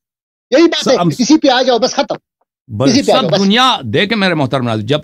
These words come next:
Speaker 2: آپ ابھی سب دنیا نے دیکھ لیا ہے کہ آپ ابھی تک راضی نہیں ہیں،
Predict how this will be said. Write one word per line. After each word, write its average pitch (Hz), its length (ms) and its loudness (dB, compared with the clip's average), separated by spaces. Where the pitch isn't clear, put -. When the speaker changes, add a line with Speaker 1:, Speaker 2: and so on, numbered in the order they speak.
Speaker 2:
آپ 151 320 -2
ابھی 139 200 -6
سب 151 220 -4
دنیا 117 360 -2
نے 131 120 -4
دیکھ 107 340 -6
لیا 90 240 -6
ہے 107 120 -8
کہ - 60 -6
آپ 156 380 -2
ابھی 185 220 0
تک 113 240 -6
راضی 104 360 -2
نہیں 104 260 0
ہیں، 73 80 -14